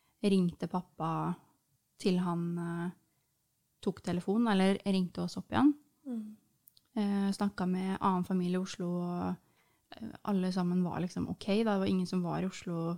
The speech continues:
Speaker 1: der det skjedde, da.
Speaker 2: Mm.
Speaker 1: Så, eh, vå-, vi var safe der, da.
Speaker 2: Mm.
Speaker 1: Men det var jo fortsatt, eh, veldig mange andre berørte som satt i salen. Og det var jo folk som begynte å gråte, og folk var redde, og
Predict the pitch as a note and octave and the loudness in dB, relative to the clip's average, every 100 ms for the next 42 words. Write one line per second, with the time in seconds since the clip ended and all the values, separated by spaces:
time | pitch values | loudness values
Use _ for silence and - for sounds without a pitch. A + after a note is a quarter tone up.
0 | - - D#3+ E3 E3+ F#3+ _ _ _ _ | -6 -6 -2 -2 -2 -4 _ _ _ _
1 | _ - G3 F3 F#3+ B3 - _ _ - | _ 0 0 0 2 2 0 _ _ -8
2 | A#3+ A3 G#3+ F#3 F#3 F#3 F#3 F#3 F3+ - | -6 -4 0 2 2 2 2 0 -2 -2
3 | F#3 F#3 F3+ E3 E3+ F3 - E3+ G3+ - | 0 0 0 -2 -4 -6 -10 -8 -8 -10
4 | G3 F#3+ G3+ G3+ _ _ _ _ _ - | -6 -6 -6 -8 _ _ _ _ _ -14
5 | G#3+ F#3 - A3 A3 G#3 G3 G#3+ F#3+ - | -14 -14 -2 6 8 10 8 6 0 0
6 | G3 F#3 - F#3 F#3+ F#3+ F#3+ F#3 F#3+ F#3 | 0 0 0 0 2 2 2 4 4 2
7 | F#3 F#3+ F3+ F3 F3 F3+ F3 F3 E3 - | 2 2 2 0 0 2 2 -2 -6 -4
8 | E3 E3 F3 - _ _ _ - G3 - | -2 0 -2 -6 _ _ _ -2 -2 -2
9 | F3+ - - F3 F#3+ - E3+ F3 A3+ - | -6 -12 -8 -4 -2 -2 -2 0 0 -2
10 | _ _ _ _ _ - - - _ G3 | _ _ _ _ _ -20 -20 -20 _ 0
11 | F#3+ F3+ F#3 E3+ F#3 F#3 F#3 - F3+ - | 2 2 2 0 0 0 -2 -4 -6 -2
12 | F#3 F3 F3+ F#3 F#3+ F3+ - F3+ F3 F3+ | -4 -4 -6 -2 0 -2 -6 -4 -2 -2
13 | - F3 F3 F3 - F3 F3 F3+ F3 F3 | -2 -2 0 -4 -2 -4 -2 -4 -2 -2
14 | F3+ F#3 F3 F3 F3 E3+ E3+ | -4 -6 -4 -4 -4 -4 -4